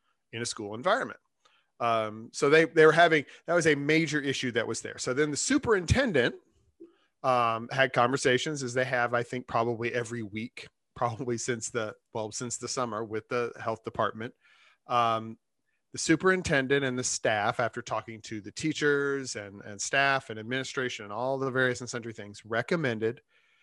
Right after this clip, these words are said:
that, uh, all grades, K through, or basically every, every student goes virtual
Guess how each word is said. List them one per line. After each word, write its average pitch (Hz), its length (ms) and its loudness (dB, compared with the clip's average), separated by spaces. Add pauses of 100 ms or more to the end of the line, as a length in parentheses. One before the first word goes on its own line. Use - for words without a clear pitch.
(260)
that, 113 440 2 (520)
uh, 110 220 2 (580)
all 147 500 8
grades, 120 460 2
K 120 240 -4
through, 135 200 -6
or 110 80 -4
basically 120 560 -2
every, 135 400 4 (180)
every 139 160 2
student 131 340 -2
goes 123 260 2
virtual 123 640 0